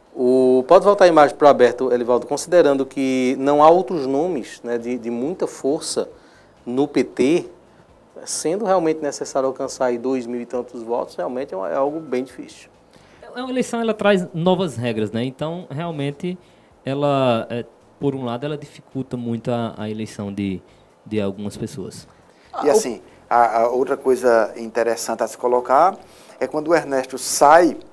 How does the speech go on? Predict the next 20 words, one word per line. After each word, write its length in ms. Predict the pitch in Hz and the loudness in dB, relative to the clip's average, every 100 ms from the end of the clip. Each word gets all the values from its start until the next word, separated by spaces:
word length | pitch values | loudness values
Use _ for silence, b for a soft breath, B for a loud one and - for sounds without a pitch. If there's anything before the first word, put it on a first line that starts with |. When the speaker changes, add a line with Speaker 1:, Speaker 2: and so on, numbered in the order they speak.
| b b - | b b -10
Speaker 3:
do 120 | 127 | -4
P 180 | 131 - | 0 0
T 200 | 120 104 | 0 0
pra 180 | 110 | 2
o 60 | 113 | 2
P 120 | 117 | 2
S, 320 | 120 - 131 120 - 107 - | -2 -2 -10 -12 -18 -14 -2
pra 80 | 113 | -2
o 80 | |
P 80 | 117 | -2
C 160 | 113 127 | -6 -4
do 100 | 123 | -2
B, 320 | 117 143 - B B B - | 0 0 -2 B B B -2
é 160 | 123 | 0
justamente 640 | 123 190 - 180 160 175 180 | 0 -2 0 2 2 -4 -6
na 280 | 175 175 180 | -2 0 2
possibilidade 720 | 180 180 175 175 156 156 156 | 0 -2 0 2 6 6 6
de 60 | |
dar 180 | 156 165 | 6 8
alguma 840 | 180 170 143 175 208 214 139 101 | 10 8 0 -6 -2 0 0 -2